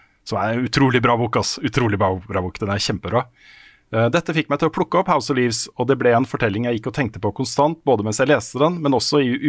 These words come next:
ukevis etter. Så spørsmålet mitt er om du har andre tips til bøker som bringer fram den, den kullsorte klumpen i mellomgulvet." <laughs> Da har jeg et tips, jeg har sikkert mange, men det er ett som jeg har lyst til å, å, eh, komme med. Og det er, eh, to bøker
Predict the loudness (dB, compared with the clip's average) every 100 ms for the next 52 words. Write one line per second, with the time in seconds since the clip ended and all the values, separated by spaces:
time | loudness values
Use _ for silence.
0 | -2 -4 -8 -4 -4 -4 -6 -6 -10 -12
1 | _ -20 -20 _ _ -2 0 0 0 0
2 | 0 2 2 2 2 2 2 2 0 0
3 | -2 0 0 0 0 -2 0 0 0 -2
4 | -2 0 0 -2 -2 -4 0 0 2 -2
5 | -2 -4 -4 -4 -2 -2 -2 -2 0 2
6 | 0 -2 -4 -4 -2 0 -2 -4 -8 -12
7 | -12 -16 -16 -4 2 4 2 2 -2 0
8 | 2 2 0 -2 0 0 -2 -2 -2 -2
9 | -6 -8 -2 0 0 -4 -6 -8 -2 2
10 | 4 4 2 2 4 6 4 4 0 -6
11 | -4 -4 -2 -2 0 0 -4 _ -20 -20
12 | -20 -8 0 0 2 2 2 4 4 4
13 | 0 -2 -6 -8 -6 -2 0 0 0 -2